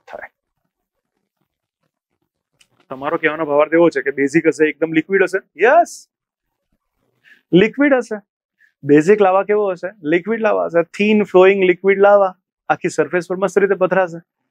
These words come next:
અને એટલા માટે થિન flowing liquid લાવા હોય તો શાંતિથી ઠરે, અને શાંતિથી ઠરે તો નીચેથી બીજો આવે તો ખસ, તો ખસી જાય, નીકળે બહાર શાંતિથી, એકદમ quiet. Get this? અચ્છા, તો એક વાત clear થઈ ગઈ કે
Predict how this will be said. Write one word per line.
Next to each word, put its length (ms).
અને 140
એટલા 180
માટે 280
થિન 480
flowing 260
liquid 300
લાવા 260
હોય 240
તો 200
શાંતિથી 640
ઠરે, 240
અને 300
શાંતિથી 420
ઠરે 220
તો 100
નીચેથી 260
બીજો 240
આવે 220
તો 180
ખસ, 360
તો 60
ખસી 260
જાય, 140
નીકળે 240
બહાર 200
શાંતિથી, 380
એકદમ 220
quiet. 320
Get 100
this? 140
અચ્છા, 280
તો 120
એક 200
વાત 120
clear 260
થઈ 160
ગઈ 100
કે 140